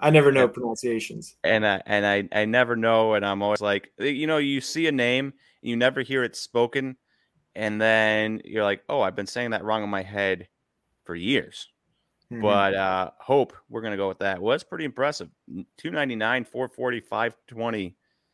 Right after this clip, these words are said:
Speaker 2: uh, two ninety-nine average, four forty on base, five twenty slugging for nine sixty O P S in the Arizona Fall League.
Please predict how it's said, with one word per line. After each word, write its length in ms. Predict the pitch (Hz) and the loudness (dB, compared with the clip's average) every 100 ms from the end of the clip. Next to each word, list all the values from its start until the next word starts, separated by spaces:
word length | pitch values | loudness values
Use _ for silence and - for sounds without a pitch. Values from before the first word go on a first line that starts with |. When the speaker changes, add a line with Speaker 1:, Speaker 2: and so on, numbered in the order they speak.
| _ _ - | _ _ -6
Speaker 2:
uh, 120 | 92 | -4
two 140 | - | 0
ninety-nine 320 | 123 110 104 | 0 2 0
average, 300 | 98 104 101 | 0 0 -2
four 200 | - 107 | -6 -6
forty 280 | 101 107 98 | -4 -2 -2
on 160 | 95 90 | -2 -2
base, 260 | 92 95 | -2 -2
five 240 | - 95 95 | -6 -4 -4
twenty 220 | - 92 | -6 -8
slugging 400 | - - 101 92 | -8 -6 -4 -6
for 160 | - 87 | -8 -8
nine 240 | 87 98 | -6 -6
sixty 320 | - - - | -8 -14 -10
O 80 | 95 | -10
P 180 | - 87 | -8 -2
S 380 | 95 92 - - _ _ _ _ _ | -2 -2 -8 -12 _ _ _ _ _
in 280 | 90 90 107 | 0 2 2
the 140 | 95 | 2
Arizona 380 | 87 95 90 90 | 2 2 0 -4
Fall 260 | 87 95 107 | 0 2 4
League. 260 | 73 69 | 2 -6